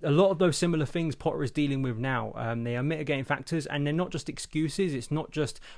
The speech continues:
we say all the players are injured, so Chelsea should attack really badly against Newcastle and can just perform, like, really poorly. That's, no one's making that argument,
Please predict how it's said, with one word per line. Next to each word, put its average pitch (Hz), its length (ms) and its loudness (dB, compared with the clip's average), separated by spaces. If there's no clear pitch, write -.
we 143 100 2
say 131 300 2
all 139 160 -2
the 135 80 0
players 131 320 2
are 123 100 0
injured, 123 320 0
so 127 140 -2
Chelsea 123 600 0
should - 220 -2
attack 123 300 -2
really 120 260 0
badly 117 380 0
against 113 260 -4
Newcastle 117 640 -2
and 113 140 -6
can 117 140 -2
just 113 180 -4
perform, 120 400 -6
like, 117 160 -4
really 123 260 2
poorly. 120 460 -2
That's, 135 200 -2
no 151 180 2
one's 147 220 0
making 135 300 2
that 123 80 0
argument, 123 420 0